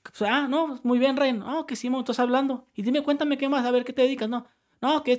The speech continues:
ah, pues ya cállese entonces, güey". "Así, güey, ya cállese". "Ah, no, sí, sí me callo, señor". "¿Por qué se calló, güey?".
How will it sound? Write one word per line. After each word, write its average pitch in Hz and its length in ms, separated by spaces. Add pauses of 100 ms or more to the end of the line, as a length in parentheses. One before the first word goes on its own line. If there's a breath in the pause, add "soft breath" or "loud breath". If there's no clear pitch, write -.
ah, 226 160
pues 208 100
ya 214 100
cállese 226 240
entonces, 208 320
güey". 156 160 (680 soft breath)
"Así, - 320
güey, 240 200
ya 226 80
cállese". 226 340
"Ah, 240 120
no, 269 100
sí, 262 120
sí 247 100
me 247 100
callo, 233 180
señor". 165 220 (440)
"¿Por 202 120
qué 226 60
se 262 100
calló, 254 260
güey?". 208 200